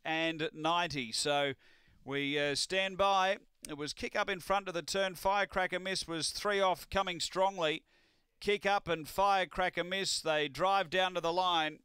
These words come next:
And, uh, we stand by. Number eight is in the frame. Number eight, the winner. Kick Up for Les Bates.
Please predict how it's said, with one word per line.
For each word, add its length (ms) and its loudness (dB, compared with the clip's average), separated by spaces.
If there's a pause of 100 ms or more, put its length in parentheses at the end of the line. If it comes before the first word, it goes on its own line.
(680)
And, 500 -4
uh, 320 2 (220)
we 160 -8
stand 340 -4
by. 220 2
Number 240 2
eight 160 2
is 120 -2
in 100 -6
the 60 -4
frame. 380 -4 (1120)
Number 300 2
eight, 160 2
the 80 2
winner. 240 2 (500)
Kick 240 -2
Up 180 2
for 160 0
Les 280 0
Bates. 580 0